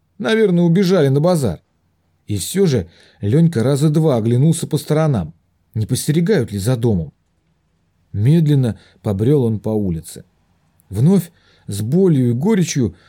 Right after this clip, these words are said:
пожалел о том, что убежал из Ростова. Там его, пожалуй, устроили бы в приют. Да и как не худо было у Аграфены, а в сто раз лучше, чем здесь, на воле.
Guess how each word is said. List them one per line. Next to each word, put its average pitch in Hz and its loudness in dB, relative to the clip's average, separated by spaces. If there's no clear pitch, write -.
пожалел 139 2
о 147 0
том, 175 0
что 135 -4
убежал 127 0
из 127 2
Ростова. 123 -2
Там 170 0
его, 131 2
пожалуй, 156 2
устроили 185 0
бы 98 -2
в - -16
приют. 123 -2
Да 160 0
и 208 2
как 208 -2
не 202 2
худо 190 0
было 120 2
у 110 2
Аграфены, 107 -2
а 117 -6
в - -6
сто 240 0
раз 139 0
лучше, 160 0
чем 139 0
здесь, 131 -2
на 117 0
воле. 131 0